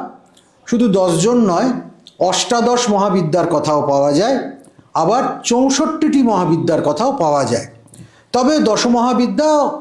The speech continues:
অধিক প্রচলিত এবং আমাদের বর্তমানের সময়ের প্রেক্ষিতে খুব ঘনিষ্ঠ হয়ে গেছে, যেটা হওয়া উচিত নয়। দশমহাবিদ্যার মধ্যে এমন অনেক দেবী আছেন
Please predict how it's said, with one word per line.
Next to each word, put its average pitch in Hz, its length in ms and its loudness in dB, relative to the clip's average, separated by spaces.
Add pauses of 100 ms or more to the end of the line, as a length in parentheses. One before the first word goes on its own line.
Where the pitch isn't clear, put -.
(200)
অধিক 202 440 2
প্রচলিত 190 640 0 (640)
এবং 220 300 2
আমাদের 196 640 0 (680)
বর্তমানের 254 1160 0 (100)
সময়ের 254 520 0
প্রেক্ষিতে 277 500 -2
খুব 277 240 0
ঘনিষ্ঠ 208 460 0
হয়ে 156 240 2
গেছে, 123 300 -4 (300)
যেটা 233 280 0
হওয়া 240 200 2
উচিত 247 300 0 (120)
নয়। 110 160 -2 (500)
দশমহাবিদ্যার 220 840 0
মধ্যে 240 360 2
এমন 214 440 0
অনেক 190 520 0
দেবী 180 320 2
আছেন 170 640 -2